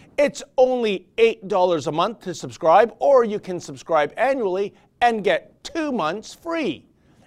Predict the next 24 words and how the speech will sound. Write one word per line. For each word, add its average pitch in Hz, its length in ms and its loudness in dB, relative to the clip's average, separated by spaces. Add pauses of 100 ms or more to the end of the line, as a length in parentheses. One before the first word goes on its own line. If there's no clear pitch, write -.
(140)
And 190 340 -4
just 190 300 -4
for 147 100 -6
podcast 214 720 0
listeners, 180 560 -6 (440)
you 131 120 -14
can 127 220 -12
also 226 400 0
save 185 300 -2
an 165 100 -4
extra 170 400 -4
ten 269 420 -6
percent 185 640 -6 (340)
on 160 140 -6
a 151 140 -6
new 202 420 -4 (200)
premium 240 600 -4
membership 214 640 -4 (420)
by 151 120 2
using 185 500 -4
the 185 80 -4
coupon 196 640 -6
code 147 460 0 (500)
podcast 151 1000 0